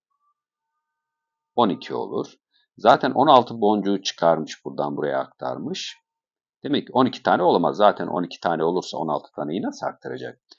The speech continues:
Peki on ikinin iki katı olursa yirmi dört boncuk olur. On altı tanesini aktarırsa sekiz tane kalır. Kalır.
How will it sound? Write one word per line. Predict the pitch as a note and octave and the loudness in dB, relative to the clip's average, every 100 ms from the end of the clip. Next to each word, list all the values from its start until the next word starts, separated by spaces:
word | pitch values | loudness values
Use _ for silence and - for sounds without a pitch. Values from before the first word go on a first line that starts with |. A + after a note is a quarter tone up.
| _ _ | _ _
Peki | D#3 C3 A2+ A#2 B2 _ _ _ _ _ _ _ | -2 0 2 2 0 _ _ _ _ _ _ _
on | A2+ D3 | 4 4
ikinin | D3 C#3 | 4 0
iki | B2+ F#3+ | 0 -2
katı | - - F#2+ | -4 0 2
olursa | E2+ D#2 - D#3+ F#2 - | 2 0 2 2 2 -2
yirmi | F2+ F2+ G#2 A2 G#2 | -10 -2 0 2 4
dört | B2 B2 - | 4 4 -4
boncuk | D#2 C3+ - - | -4 -6 -14 -12
olur. | A2+ A#2+ - - _ _ _ _ _ - | -6 -6 -8 -20 _ _ _ _ _ -2
On | A2+ | 4
altı | D#3 C3 A2+ - | 8 6 4 0
tanesini | A2 G2 E2+ - C3 | 2 2 0 -4 0
aktarırsa | A2 - C3 B2+ - F3 | 0 0 -4 -2 -4 -4
sekiz | - C3 B2 - | -4 -6 -6 -6
tane | - C#2+ - - | -4 -4 -4 -10
kalır. | B1 - - - _ _ _ _ _ _ _ _ _ _ _ _ _ _ _ _ _ _ _ _ _ _ _ _ _ _ _ _ | -12 -12 -16 -20 _ _ _ _ _ _ _ _ _ _ _ _ _ _ _ _ _ _ _ _ _ _ _ _ _ _ _ _
Kalır. | - - - - - - | -16 -10 -8 -8 -10 -20